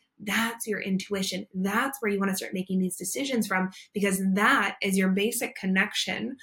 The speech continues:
up to something much greater than you. When we talk about quantum decision making, it's making decisions that are in alignment with that version of yourself that is so much greater than you.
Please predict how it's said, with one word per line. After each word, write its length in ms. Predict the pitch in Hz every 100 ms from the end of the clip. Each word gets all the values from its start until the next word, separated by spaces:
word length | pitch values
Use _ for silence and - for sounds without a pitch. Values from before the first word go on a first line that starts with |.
| - -
up 140 | 196
to 80 | 202
something 340 | 190 202 185 190
much 240 | 180 -
greater 320 | 180 185 190
than 160 | 185 180
you. 180 | - 196
When 140 | 196
we 80 | 185
talk 380 | - 220 - 220
about 340 | 220 208 -
quantum 560 | - 202 196 214 208 196
decision 500 | 196 - 254 240 214
making, 500 | 190 - - - - - -
it's 180 | 196
making 360 | 220 226 240 262
decisions 560 | 233 - 277 254 226 202
that 100 | 196
are 160 | 196 -
in 160 | 247
alignment 580 | 240 202 208 220 233 214
with 200 | 202 190
that 220 | 190 196
version 360 | 202 220 240 214
of 80 | 196
yourself 380 | 190 196 190 -
that 100 | 185
is 140 | 185
so 120 | 185 180
much 240 | 185 -
greater 320 | 220 240 247
than 160 | 185
you. 100 | 185